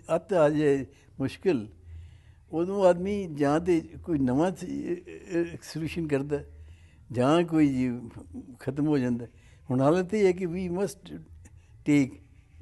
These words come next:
a radical, ਅ, ਮ-, ਮ-, solution, ਜਿਹਦੇ ਨਾਲ ਪ੍ਰੋਬਲਮ ਚੱਲ ਜਾਏ,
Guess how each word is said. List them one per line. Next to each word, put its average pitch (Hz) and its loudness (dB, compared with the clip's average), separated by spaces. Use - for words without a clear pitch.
a 135 0
radical, 156 2
ਅ, - -20
ਮ-, 139 -2
ਮ-, 139 -2
solution, 123 -8
ਜਿਹਦੇ 175 -2
ਨਾਲ 131 0
ਪ੍ਰੋਬਲਮ 123 0
ਚੱਲ 147 0
ਜਾਏ, 165 0